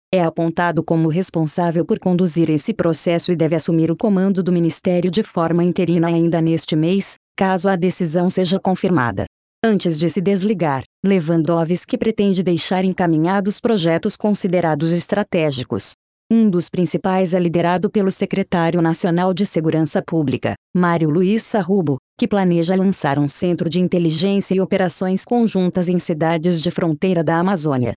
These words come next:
A iniciativa tem como objetivo fortalecer a cooperação entre forças de segurança no combate ao crime organizado transnacional.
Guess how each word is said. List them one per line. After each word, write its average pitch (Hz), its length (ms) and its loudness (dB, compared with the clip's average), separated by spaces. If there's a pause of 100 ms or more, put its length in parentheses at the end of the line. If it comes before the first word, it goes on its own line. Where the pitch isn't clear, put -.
(360)
A 190 100 2
iniciativa 165 640 0
tem 208 200 0
como 180 200 0
objetivo 165 600 0
fortalecer 202 720 0
a 175 60 0
cooperação 208 800 0
entre 165 260 0
forças 160 420 0
de 170 80 0
segurança 156 560 0
no 208 100 0
combate 202 540 0
ao 208 80 0
crime 185 340 0
organizado 170 760 0
transnacional. 190 920 0